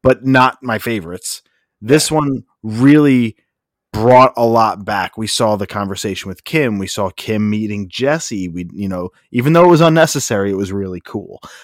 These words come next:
Speaker 1: Uh, we found out, you know, Mike got replaced by an automatic system at the courthouse for parking. Like, there's a lot of ties here that really brought the Waterworks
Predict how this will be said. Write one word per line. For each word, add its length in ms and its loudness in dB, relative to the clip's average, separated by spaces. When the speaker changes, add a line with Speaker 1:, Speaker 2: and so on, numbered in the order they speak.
Speaker 1:
Uh, 220 0
we 80 2
found 340 0
out, 240 2
you 120 -4
know, 120 -2
Mike 600 -6
got 180 -2
replaced 500 -8
by 360 -2
an 160 -8
automatic 520 -4
system 440 -6
at 100 -6
the 80 -10
courthouse 640 -6
for 160 -8
parking. 540 -6
Like, 180 -16
there's 120 0
a 60 2
lot 180 6
of 160 -2
ties 500 2
here 280 -6
that 180 -8
really 300 -2
brought 360 -2
the 120 -2
Waterworks 720 0